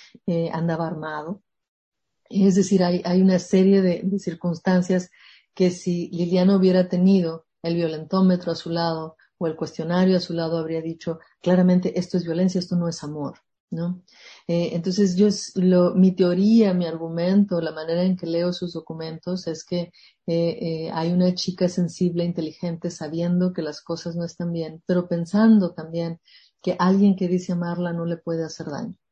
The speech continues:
que alguien que clame con tanta vehemencia que la ama no podría realmente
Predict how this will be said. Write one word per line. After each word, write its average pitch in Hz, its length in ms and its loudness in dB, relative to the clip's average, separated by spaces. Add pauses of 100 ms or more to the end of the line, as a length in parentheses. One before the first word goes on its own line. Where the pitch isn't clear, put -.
(440)
que 185 100 0
alguien 196 380 4
que 180 120 -6
clame 180 400 0
con 170 220 -8
tanta 196 320 4
vehemencia 180 500 -2
que 165 100 -12
la 160 200 -10
ama 170 260 -6 (240)
no 180 160 2
podría 175 640 -2 (100)
realmente 175 920 0